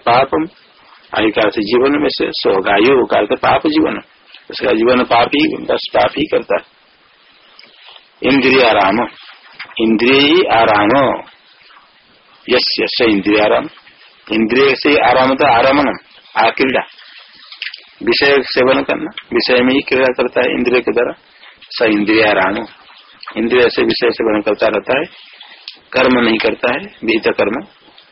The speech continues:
मोघम का अर्थ व्यर्थ, वृथा, हे पार्थ स जीवति। ठीक है, न कर्मणा मनारंभा नैष्कर्म कहा गया, इत्यादि न उत्तम उपसार करते हैं।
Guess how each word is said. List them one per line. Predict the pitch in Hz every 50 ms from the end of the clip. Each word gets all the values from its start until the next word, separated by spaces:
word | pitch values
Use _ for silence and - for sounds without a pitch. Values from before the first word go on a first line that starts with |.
| - - - - - _ _ - - - - _ 104
मोघम | 110 123 135 135 131 143 139 123 104 95
का | 87 - - - - 110
अर्थ | 107 - -
व्यर्थ, | 110 95 92 113 113 113 - - 98
वृथा, | 87 87 - 107 110 107 - - 120 107 92 - - _ - - _ -
हे | 117
पार्थ | - - 113 104 107 - -
स | 127 110 -
जीवति। | 107 - - 98 - - - - - - _ _ _ _ _ _ _ - - - - - - - - - - _ - - - - - - - - - - - _ -
ठीक | 117 107 -
है, | 107 95 92 - - - _ _ - - - - - - - - - - - - - - - 107
न | 110 120 123 - -
कर्मणा | 147 143 143 143 143 143 147 147 143 135
मनारंभा | 123 117 117 120 127 131 135 135 135 131 127 120 123 127
नैष्कर्म | 127 127 123 120 - - - - 127 127
कहा | 127 123 117 - - - 123 117 131 147
गया, | 147 165 170 175 196 -
इत्यादि | 120 117 - - 123 120 120 123
न | 120
उत्तम | 113 104 - - 151
उपसार | 143 120 - - 117 - 120 113 110 104
करते | - - 90 90 - 135
हैं। | 123 -